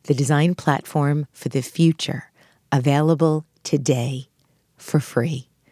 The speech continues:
For more information, visit X D dot adobe dot com today.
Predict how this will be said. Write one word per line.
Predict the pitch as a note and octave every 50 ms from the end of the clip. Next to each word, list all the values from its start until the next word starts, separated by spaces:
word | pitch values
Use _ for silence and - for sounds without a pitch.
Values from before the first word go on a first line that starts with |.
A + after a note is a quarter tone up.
| _ _ _ _ _ -
For | - C3+
more | C3 C3 C3 C3 C3 -
information, | - C#3 C3 B2 - C3+ C3 C3 C#3 D3+ E3 - G#3+ A#3 A#3+ B3+ - _ _ _ _ _ _ -
visit | C#3 D#3 D3+ D#3 A3 B3+ - - - _ _ _ _ - -
X | D#3 F#3+ - - - -
D | - - F#3 F3+ F#3+ G#3+ B3+ - _ _ _
dot | - D3+ B2+ C3+ D#3+ G3+ - - _ _ _ -
adobe | C3+ B2 A2 - D3 D3 D3 C#3 F3+ F#3+ A3 B3+ _ _ _ -
dot | - D3 B2+ B2+ - _ -
com | - - C#3+ C3+ C#3 D3+ D#3 F3+ F#3+ _ _ _ _ _ -
today. | - - G#3 - D3 C#3 D#3 D3+ C3+ -